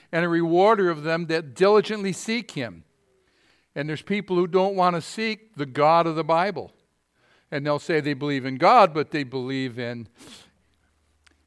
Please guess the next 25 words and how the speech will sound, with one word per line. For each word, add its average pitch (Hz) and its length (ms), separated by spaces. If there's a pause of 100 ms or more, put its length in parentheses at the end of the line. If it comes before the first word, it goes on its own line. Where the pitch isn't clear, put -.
(120)
divine 151 880
evolution. 123 680 (920)
I'm 156 160
not 180 200
preaching 190 420
on 156 180
anything 175 460
against 170 360
that 151 180
tonight, 196 300
but 156 80
I 147 60
want 160 280
you 160 80
to 156 40
understand 156 680 (400)
it 175 180
starts 220 640
with, 160 220
"In 190 240
the 208 80
beginning, 180 640 (240)
God 175 600 (840)
created." 135 720 (640)
Okay? 160 600